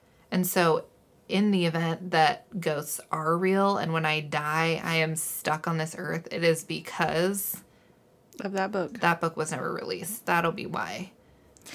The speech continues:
Speaker 2: Well, that'll probably keep you here if you think about it
Speaker 1: <sighs> Yeah.
Speaker 2: enough.
Speaker 1: I know.
Speaker 2: In your remaining years.
Speaker 1: I know. I've gotta stop with the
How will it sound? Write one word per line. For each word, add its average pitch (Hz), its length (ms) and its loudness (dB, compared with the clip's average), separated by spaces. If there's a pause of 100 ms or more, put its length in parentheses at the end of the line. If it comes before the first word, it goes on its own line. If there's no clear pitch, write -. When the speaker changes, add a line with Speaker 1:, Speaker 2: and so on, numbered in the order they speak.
(240)
Speaker 2:
Well, 240 80 -2
that'll 311 240 8
probably 339 320 2
keep 320 260 2
you 247 100 0
here 214 420 2 (120)
if 196 100 0
you 202 80 0
think 214 220 0
about 170 300 4
it 156 160 2 (400)
Speaker 1:
<sighs> - 360 -20
Yeah. 185 60 4
Speaker 2:
enough. 165 460 0 (960)
Speaker 1:
I 190 100 2
know. 262 420 0
Speaker 2:
In 185 140 -2
your 170 160 -2
remaining 160 680 -2
years. 170 600 -4 (280)
Speaker 1:
I 180 140 -4
know. 233 240 -2 (480)
I've 180 140 0
gotta 185 260 6
stop 170 420 2
with 156 220 2 (140)
the 147 500 -6